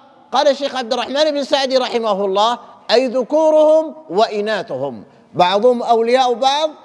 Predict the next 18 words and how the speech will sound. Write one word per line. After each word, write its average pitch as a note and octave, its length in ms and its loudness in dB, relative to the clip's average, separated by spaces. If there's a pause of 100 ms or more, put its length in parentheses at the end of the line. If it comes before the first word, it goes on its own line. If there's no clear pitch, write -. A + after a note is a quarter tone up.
(240)
أي G3 160 0
في A3 120 -4
الموالاة G#3+ 640 2 (380)
والمحبة A3 720 0 (400)
والنصرة. C4+ 640 -2 (480)
والمعروف C#4 800 2 (380)
اسم C4+ 500 0
جامع C#4 440 0 (500)
لكل C#4+ 600 -2
ما C4+ 160 2
عرف A#3+ 420 0
من E3+ 160 -4
الع-، G3+ 340 2
من G3+ 160 0
العقائد G#3 640 2
الحسنة A#3 600 -4 (420)
والأعمال A3+ 840 0
الصالحة B3+ 800 -2